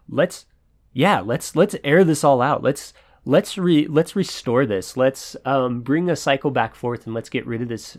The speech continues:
uh, distance that we have between our peoples." And the way that it is interpreted is a lot more like,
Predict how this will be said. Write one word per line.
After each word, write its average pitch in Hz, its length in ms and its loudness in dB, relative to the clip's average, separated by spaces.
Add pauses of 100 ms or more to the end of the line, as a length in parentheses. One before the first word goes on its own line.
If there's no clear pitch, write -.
uh, 101 640 -8 (340)
distance 117 720 -8
that 110 100 -8
we 110 120 -8
have 107 180 -6
between 104 240 -12
our 95 80 -12
peoples." - 340 -12 (480)
And 143 400 2
the 151 140 0
way 208 140 6
that 220 180 4
it 147 120 4
is 117 140 0
interpreted 113 880 -2
is 131 160 0
a 131 60 4
lot 139 320 0
more 147 320 2
like, 113 440 0